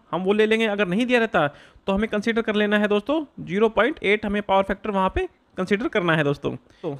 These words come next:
हम सिंगल फेज की मोटर के लिए ज़ीरो पॉइंट एट पावर फैक्टर कंसीडर कर सकते हैं। तो दोस्तों, अब हम हमारी मोटर के लिए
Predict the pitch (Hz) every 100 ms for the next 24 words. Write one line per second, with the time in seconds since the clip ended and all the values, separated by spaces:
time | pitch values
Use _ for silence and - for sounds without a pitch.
0 | - 226 240 247 269 262 254 247 233 226
1 | 233 226 226 214 202 220 220 220 208 214
2 | 202 202 202 - 330 214 214 240 262 190
3 | 175 - 147 127 - _ _ - _ _
4 | - 185 226 240 277 269 - - - 233
5 | 247 226 208 220 226 220 226 214 214 233